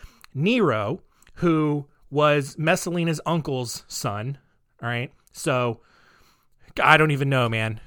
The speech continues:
I don't, like, if Messalina's uncle's son would be Messalina's cousin, right? Well, her, <laughs> her daughter married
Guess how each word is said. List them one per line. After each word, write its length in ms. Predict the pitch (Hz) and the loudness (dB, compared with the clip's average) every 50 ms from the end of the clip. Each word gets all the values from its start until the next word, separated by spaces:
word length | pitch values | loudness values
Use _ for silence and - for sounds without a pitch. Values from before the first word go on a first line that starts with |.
| - - - - - - | -16 -16 -16 -14 -10 -8
I 120 | 123 123 | -8 -8
don't, 420 | 120 104 143 131 131 131 135 - - _ - - 165 175 - | -4 0 2 4 4 4 0 -2 -6 _ -12 -8 -8 -8 -6
like, 280 | - 165 151 151 - - - - - - - _ - | -2 -2 -2 -2 -2 -6 -18 -18 -20 -20 -20 _ -6
if 180 | - 175 156 143 | -4 -2 -2 -2
Messalina's 760 | 151 165 185 208 - - 262 220 208 220 214 208 202 190 175 - - | 0 0 0 0 0 -2 -4 -2 0 0 0 0 0 -2 -2 -2 -4
uncle's 640 | 165 175 190 175 180 170 160 151 131 - - - - | -2 -2 -2 -2 0 0 0 0 0 -2 -6 -8 -8
son 680 | - - - - - 160 170 156 131 120 110 110 123 135 - - - - - - _ _ _ _ _ _ - | -6 -4 -2 0 2 2 2 2 0 0 -2 -4 -6 -8 -10 -14 -20 -20 -20 -20 _ _ _ _ _ _ -4
would 180 | 127 143 139 | -4 -4 -2
be 160 | 120 151 160 156 | 0 0 0 0
Messalina's 960 | 147 143 156 151 - - 151 131 147 151 147 143 135 135 127 120 - - - _ _ _ _ - | 0 0 -2 -2 -2 -4 -4 -4 -2 -2 -2 -2 -2 -2 -4 -4 -6 -8 -10 _ _ _ _ -10
cousin, 540 | - - 170 156 113 104 104 101 107 131 - _ _ - | 0 2 2 2 2 -2 -8 -10 -10 -12 -14 _ _ -8
right? 280 | - 110 117 139 180 - - - _ _ - - - - _ _ _ _ _ _ _ _ | -6 -4 -2 -2 -2 -4 -8 -20 _ _ -20 -20 -20 -20 _ _ _ _ _ _ _ _
Well, 340 | - 139 143 143 139 143 - - _ _ _ _ | -2 0 0 2 0 -2 -4 -10 _ _ _ _
her, 480 | - - 214 214 220 214 202 202 196 - _ _ _ _ - | -2 2 6 8 10 10 8 6 4 -2 _ _ _ _ -10
<laughs> 540 | - - - - - - - - - - - | -10 -10 -10 -14 -16 -16 -16 -16 -20 -20 -10
her 300 | - - 208 226 240 226 | 2 6 8 8 8 8
daughter 560 | 202 220 220 226 214 170 156 151 170 180 _ _ _ _ _ _ _ _ _ _ _ - | 8 8 8 8 8 8 6 4 4 2 _ _ _ _ _ _ _ _ _ _ _ -6
married 520 | - 147 170 185 185 175 170 160 160 147 | 0 2 4 4 6 4 4 4 2 0